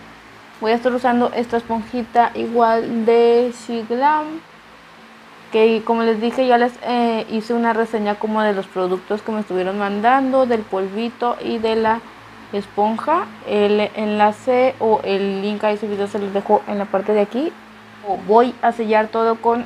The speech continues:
los polvitos estos de She Glam. Voy a estar usando este que es como para debajo de los ojos, pues para debajo de los ojos, que es un polvo compacto.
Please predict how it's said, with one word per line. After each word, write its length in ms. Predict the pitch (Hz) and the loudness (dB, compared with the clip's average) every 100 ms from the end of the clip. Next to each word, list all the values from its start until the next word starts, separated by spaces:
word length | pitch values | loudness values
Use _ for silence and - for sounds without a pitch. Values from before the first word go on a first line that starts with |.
| 214 | -4
los 140 | 214 | -4
polvitos 540 | 214 202 196 208 214 220 | -2 -2 -2 -2 -2 -2
estos 260 | 220 220 | -4 0
de 120 | 220 220 | 0 0
She 240 | 220 220 | -2 -4
Glam. 380 | 233 285 320 339 370 - - - - - - | 0 2 2 0 -8 -16 -20 -20 -20 -20 0
Voy 100 | 233 | 6
a 40 | 254 | 6
estar 200 | 254 269 | 6 2
usando 340 | 269 262 262 | 4 2 6
este 220 | 262 262 | 4 4
que 120 | 262 247 | 2 0
es 100 | 240 | 0
como 220 | 247 240 | 0 4
para 200 | 233 214 | 6 6
debajo 300 | 208 208 220 | 6 2 2
de 100 | 220 | 2
los 160 | 208 214 | 0 -2
ojos, 240 | 202 214 - | -4 -4 -4
pues 160 | 170 - - | -6 -6 -2
para 200 | 170 170 | 0 0
debajo 320 | 160 - 190 | -2 -4 -2
de 120 | 190 | -2
los 200 | 175 - | -4 -4
ojos, 300 | 208 294 339 - - - | -2 -2 -2 -6 -20 -6
que 80 | 208 | -4
es 140 | 208 | -4
un 120 | 208 | -6
polvo 320 | 208 220 220 226 | 0 2 2 0
compacto. 920 | 226 214 190 - 214 233 - 359 | 0 -2 -4 2 2 2 -4 -4